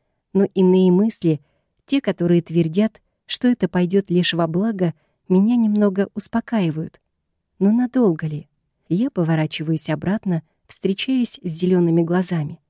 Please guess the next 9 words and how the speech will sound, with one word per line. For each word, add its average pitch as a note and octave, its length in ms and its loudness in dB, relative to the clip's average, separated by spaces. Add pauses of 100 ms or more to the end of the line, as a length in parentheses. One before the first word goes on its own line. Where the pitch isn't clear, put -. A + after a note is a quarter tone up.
(220)
Слишком F3 460 0
пронзительными, E3 880 0 (220)
слишком A#3+ 460 -2
пронзительными, E3+ 880 0 (260)
чтобы E3 360 -2
выдержать D#3+ 500 -2
битву E3 500 -4
с - 180 -6
ними. E3+ 340 -2